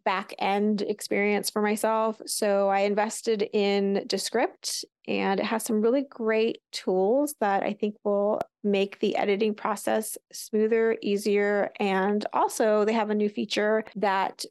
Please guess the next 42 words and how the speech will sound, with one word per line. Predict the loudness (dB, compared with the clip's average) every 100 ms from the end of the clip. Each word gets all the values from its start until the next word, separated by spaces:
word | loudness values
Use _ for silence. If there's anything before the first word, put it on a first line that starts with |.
| -6
helps | -4 -2 0
you | 2 4 2
create | 0 0 0 0
videos | 0 2 2 2
easily. | -2 0 2 2 0
So | 0 0 0 -2 -4 -4
I'm | -2 0 -2 -2
hoping | -2 0 0 0
to | -2 0 2 4 4 0 -2
create | 0 2 0 -2
more | -4 0 2 2 2 0
engaging | -2 -2 0 -2 -4
content | -6 -4 -2 -2 -2 -2 -4
through | -2 0 2 2 0 0
videos. | 0 2 2 0
So | -2 -2 0
it's | 0
something | -2 -2 0
that | -2 -2
I've | -2
invested | 0 -2 -2 -2 0
in. | 0 0 -2 -6 _ -4
So | -2 0
I | 0
will | 0 0
definitely | 0 -2 -4
keep | -4 -2
you |
all | -2
posted | 0 -2 -2 -2 0 -2 -4
on | -6 -4 -2 -2 -4 -8
how | -6 -2 0 0
that | 0
experience | -2 -2 0 0 -2 -4
goes. | 0 2 2 0 -4 -14 _ _ _ _ -4
And | -2
then | 0
one | 0 0
of |
my | 0 0
other | -2 0
goals | 0 2 0